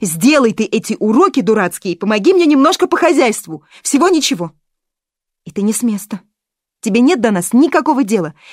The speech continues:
Тебе есть дело только до тебя самого». «Есть!» опять пискнул Родион. «Мне есть дело!» «Почему я всё время должна идти тебе навстречу, а ты и пальцем не хочешь пошевелить? Почему у нас игра в одни ворота?» Тонечка швырнула на крыльцо рюкзачок.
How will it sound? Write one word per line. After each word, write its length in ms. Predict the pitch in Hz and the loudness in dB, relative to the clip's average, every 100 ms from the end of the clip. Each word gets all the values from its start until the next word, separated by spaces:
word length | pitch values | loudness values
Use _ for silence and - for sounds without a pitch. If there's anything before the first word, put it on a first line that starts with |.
| - | -14
Тебе 200 | 196 220 | -4 -2
есть 180 | 220 180 | -2 0
дело 220 | 339 277 | 0 0
только 280 | - 208 214 | -2 -4 -4
до 120 | 180 | -6
тебя 260 | - 190 269 | -4 -2 -2
самого». 500 | 214 226 175 147 - _ _ _ _ | -2 -4 -4 -10 -16 _ _ _ _
«Есть!» 540 | 220 285 320 320 - _ _ _ _ _ | -2 2 2 0 -6 _ _ _ _ _
опять 320 | 190 220 - | -4 -4 -4
пискнул 400 | 226 - 202 190 | -8 -6 -6 -4
Родион. 420 | 196 185 190 180 - _ _ | -4 -4 -4 -4 -8 _ _
«Мне 340 | 269 302 381 | 2 4 4
есть 240 | 381 381 370 | 4 2 2
дело!» 380 | 349 320 285 277 _ _ _ _ _ _ _ _ | 0 2 0 -2 _ _ _ _ _ _ _ _
«Почему 280 | 190 226 254 | -6 0 0
я 140 | 226 | 0
всё 200 | - 277 | 0 0
время 380 | 226 262 247 180 | 0 2 0 0
должна 360 | 196 175 196 185 | -2 -2 -2 -4
идти 140 | 208 | -6
тебе 180 | - 196 | -6 -4
навстречу, 580 | 185 - - 381 - 226 | -4 -4 0 0 0 -2
а 100 | 190 | -4
ты 220 | - 359 | 0 2
и 40 | 294 | 2
пальцем 460 | - 311 226 160 | 2 0 0 -6
не 60 | 165 | -6
хочешь 340 | 170 214 226 | -4 -4 -4
пошевелить? 600 | - - 208 233 180 - _ _ _ _ _ _ | -8 -8 -4 -4 -4 -12 _ _ _ _ _ _
Почему 340 | - - 302 339 | -6 0 4 4
у 80 | 285 | 4
нас 200 | 247 277 | 2 0
игра 220 | 233 240 | 2 2
в 40 | |
одни 200 | 220 233 | 4 4
ворота?» 460 | 240 247 202 185 175 _ _ - | 4 2 0 -6 -8 _ _ -6
Тонечка 380 | 220 220 - | -4 -4 -8
швырнула 400 | - 190 196 226 | -10 -8 -4 -2
на 120 | 208 180 | -2 -4
крыльцо 320 | 196 - 196 | -10 -8 -8
рюкзачок. 580 | 185 185 208 - 156 | -6 -6 -6 -8 -8